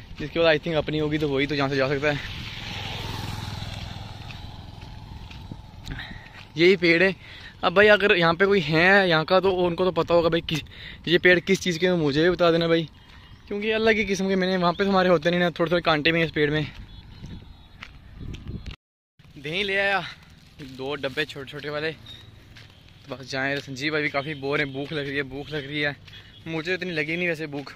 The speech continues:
पता नहीं क्या चक्कर हो गया। सुबह थोड़ा पेट भी ख़राब था, अब सब फिट है, tablet ली है तभी शायद भूख नहीं लग रही है। कोई नहीं, थोड़ा थोड़ा खाएंगे,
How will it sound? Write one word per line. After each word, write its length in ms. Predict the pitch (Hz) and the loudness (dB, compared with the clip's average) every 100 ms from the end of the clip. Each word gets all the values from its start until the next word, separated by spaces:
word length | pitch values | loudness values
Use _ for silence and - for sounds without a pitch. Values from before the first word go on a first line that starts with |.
| - - - - - - - - - - - - - - - - - - | -20 -20 -20 -20 -20 -20 -20 -20 -20 -20 -20 -20 -20 -20 -20 -20 -20 -14
पता 260 | 147 151 160 | -14 -10 -12
नहीं 100 | 156 | -10
क्या 140 | 156 | -10
चक्कर 260 | 143 131 143 | -12 -8 -8
हो 100 | 131 | -6
गया। 160 | 131 135 - - - - - - - - | -8 -10 -16 -20 -20 -20 -20 -20 -20 -20
सुबह 420 | - 147 143 147 | -16 -10 -6 -6
थोड़ा 280 | 143 139 139 135 - | -6 -6 -4 -6 -6
पेट 220 | 139 139 | -6 -6
भी 100 | 151 | -12
ख़राब 280 | 135 135 131 | -10 -10 -8
था, 220 | 170 170 - - - - - - - | -10 -12 -16 -20 -20 -20 -20 -18 -12
अब 120 | 139 | -10
सब 180 | - 135 | -10 -12
फिट 260 | - 151 - | -12 -12 -6
है, 240 | 156 147 | 0 2
tablet 340 | 147 131 147 | 2 -2 -2
ली 160 | 143 143 | -4 -2
है 80 | 160 | -2
तभी 160 | - | -2
शायद 180 | 151 156 | -4 -4
भूख 180 | 139 139 | -4 -2
नहीं 100 | 160 | 0
लग 140 | 143 | 0
रही 140 | 135 143 | 0 0
है। 100 | 160 | -2
कोई 1700 | - - - - - - - - - - - - - - - - 156 | -4 -18 -20 -18 -18 -16 -16 -14 -14 -12 -12 -12 -10 -8 -6 -2 -2
नहीं, 100 | 160 | -2
थोड़ा 100 | 151 | -2
थोड़ा 120 | 151 151 | -4 -2
खाएंगे, 380 | 151 143 156 | 0 0 2